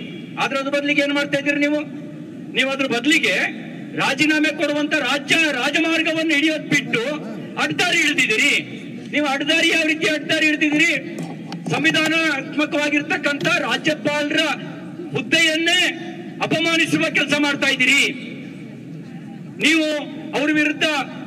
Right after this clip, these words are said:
ಬೀದಿಯಲ್ಲಿ ಹೋರಾಟ ಮಾಡೋದ್ರ ಮೂಲಕ ಅರಾಜಕತೆ ಸೃಷ್ಟಿಸುವಂತ ಷಡ್ಯಂತ್ರ ನಡೆಸ್ತಾ ಇದ್ದೀರಿ. ನೀವು ಇನ್ನೊಂದು ಹೇಳ್ತಾ ಇದ್ದೀರಿ, ನಾವು ಗ್ಯಾರಂಟಿ ಕೊಟ್ಟಿದೀವಿ, ಅದಕ್ಕಾಗಿ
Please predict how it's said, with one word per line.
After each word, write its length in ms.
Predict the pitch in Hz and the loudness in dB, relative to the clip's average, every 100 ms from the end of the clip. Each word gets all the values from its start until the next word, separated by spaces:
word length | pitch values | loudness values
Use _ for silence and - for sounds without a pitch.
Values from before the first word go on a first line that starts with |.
| - | -2
ಬೀದಿಯಲ್ಲಿ 760 | 262 302 320 311 294 294 269 | 2 4 4 4 4 2 2
ಹೋರಾಟ 540 | 208 - 254 302 311 302 | 0 -2 0 0 0 0
ಮಾಡೋದ್ರ 400 | 294 285 285 285 | 0 0 0 -2
ಮೂಲಕ 280 | 277 285 349 330 - - - | -2 0 0 0 -4 -10 -4
ಅರಾಜಕತೆ 720 | 180 262 311 311 330 311 311 285 | -2 0 2 2 0 2 0 0
ಸೃಷ್ಟಿಸುವಂತ 640 | 277 285 269 262 277 277 294 254 - - - | 0 2 2 0 0 0 0 0 -4 -10 -4
ಷಡ್ಯಂತ್ರ 400 | 262 294 294 302 | 0 2 2 0
ನಡೆಸ್ತಾ 320 | 285 285 - 262 | 0 -2 0 0
ಇದ್ದೀರಿ. 380 | 262 269 262 - - - - - - - - - | 4 4 2 0 -6 -10 -10 -12 -12 -12 -10 0
ನೀವು 200 | 285 302 | 2 4
ಇನ್ನೊಂದು 320 | 294 302 294 | 2 2 2
ಹೇಳ್ತಾ 240 | 285 285 | 0 0
ಇದ್ದೀರಿ, 640 | 285 285 311 277 214 - - | 2 4 4 2 -2 -10 -4
ನಾವು 160 | 190 214 | -2 0
ಗ್ಯಾರಂಟಿ 420 | 175 220 254 254 | 0 0 0 0
ಕೊಟ್ಟಿದೀವಿ, 640 | 262 240 262 262 320 339 233 - - - - | 0 0 0 4 4 4 2 -4 -8 -10 -8
ಅದಕ್ಕಾಗಿ 840 | 151 - - 262 262 349 381 - | -4 -4 0 0 2 2 2 -2